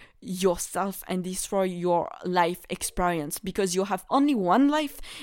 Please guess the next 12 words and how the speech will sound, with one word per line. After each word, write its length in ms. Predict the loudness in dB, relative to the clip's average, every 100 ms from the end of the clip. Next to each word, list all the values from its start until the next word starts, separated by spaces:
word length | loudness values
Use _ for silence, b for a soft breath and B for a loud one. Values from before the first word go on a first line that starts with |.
| B
and 280 | 4 4 4
your 220 | 4 2
goal 340 | 2 2 2 0
is 160 | -2 -2
to 180 | -2
make 260 | 2 0 2
the 100 | -2
best 400 | 0 0 0 -4 2
of 280 | 4 2 -2 -2
this 380 | 0 0 -4 0
life. 460 | 2 2 -4 -14 B B B B
So 320 | 4 4